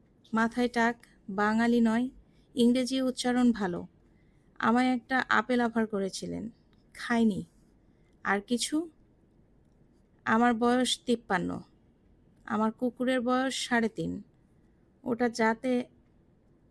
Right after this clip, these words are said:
বক্সার হাউন্ড। বাইরের লোক আমার ঘরে এসে আধ ঘন্টার বেশি থাকে, সেটা ও পছন্দ করে না।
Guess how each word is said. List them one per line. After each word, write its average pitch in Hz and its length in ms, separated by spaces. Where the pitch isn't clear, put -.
বক্সার 220 460
হাউন্ড। 190 500
বাইরের 226 460
লোক 247 320
আমার 220 280
ঘরে 247 240
এসে 240 580
আধ 214 220
ঘন্টার 247 360
বেশি 240 280
থাকে, - 420
সেটা 233 340
ও 226 160
পছন্দ 214 420
করে - 240
না। 185 200